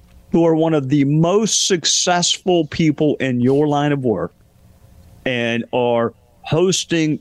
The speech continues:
this incredibly prestigious, highly coveted spot on Sunday mornings, I still remember when you told me that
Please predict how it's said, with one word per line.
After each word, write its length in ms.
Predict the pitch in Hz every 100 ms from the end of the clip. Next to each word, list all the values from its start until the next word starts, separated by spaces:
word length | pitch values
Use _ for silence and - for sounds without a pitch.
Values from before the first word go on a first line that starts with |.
| -
this 480 | 127 127 110 - - _
incredibly 920 | 127 123 117 - 160 160 170 147 147
prestigious, 1080 | - 135 - - - 156 151 123 147 143 -
highly 580 | - 123 151 151 143 120
coveted 760 | - 135 143 143 131 - 131 117 - _ _ _ _ - - - -
spot 480 | - - - 139 147
on 160 | 135 135
Sunday 320 | 151 139 131
mornings, 640 | 139 156 143 120 110 104 -
I 140 | 175
still 340 | 226 - 220
remember 460 | 247 233 175 151 147
when 180 | 143 143
you 120 | 151
told 300 | 147 160 156
me 320 | 151 156 147 -
that 260 | 135 160